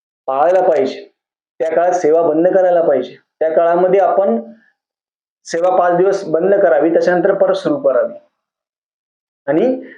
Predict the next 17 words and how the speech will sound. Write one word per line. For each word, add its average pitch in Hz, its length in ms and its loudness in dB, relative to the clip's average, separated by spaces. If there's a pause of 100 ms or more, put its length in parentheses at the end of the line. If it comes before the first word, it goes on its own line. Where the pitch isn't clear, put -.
(180)
आपण, 185 600 0
आपण 185 220 0
जेव्हा 190 220 2
मनापासून, 202 480 0
आपण 202 260 0
जेव्हा 208 240 2
महाराजांची 190 600 -2
सेवा 165 300 0
करतो, 170 240 0
महाराजांना 185 440 2
तुमच्याकडून 190 520 0
काहीच 190 280 0
नको, 165 160 -2 (1800)
काहीच 180 280 0
गरज 180 260 2
नाही 180 120 2
महाराजांना. - 840 -4